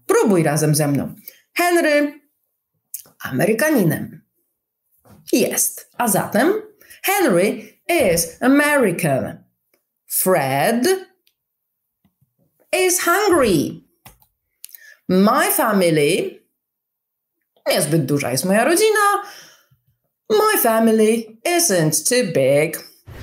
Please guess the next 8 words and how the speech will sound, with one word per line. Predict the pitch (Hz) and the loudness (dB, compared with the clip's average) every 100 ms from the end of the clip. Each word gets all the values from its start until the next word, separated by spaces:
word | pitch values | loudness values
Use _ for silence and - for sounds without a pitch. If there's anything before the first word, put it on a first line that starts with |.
| - - _ _ - - | -20 -20 _ _ -20 -10
Znowu | - 143 147 285 | -2 0 2 0
pytasz. | 269 175 - - - - - | 0 -4 -4 -10 -14 -16 -10
Zaczniesz | 143 143 143 143 220 247 202 | -4 -2 -2 -2 0 0 0
więc | 151 147 220 - - | 0 0 0 -2 -2
od | 147 143 143 160 214 277 392 392 - - - _ _ _ - _ _ _ _ _ _ - | 0 2 2 2 2 2 0 -4 -10 -12 -14 _ _ _ -20 _ _ _ _ _ _ -4
Are | 269 269 254 262 | 0 2 2 2
you | 247 254 254 254 262 254 | 4 4 4 2 0 0
late? | 160 151 247 370 - - | 2 2 2 0 -4 -6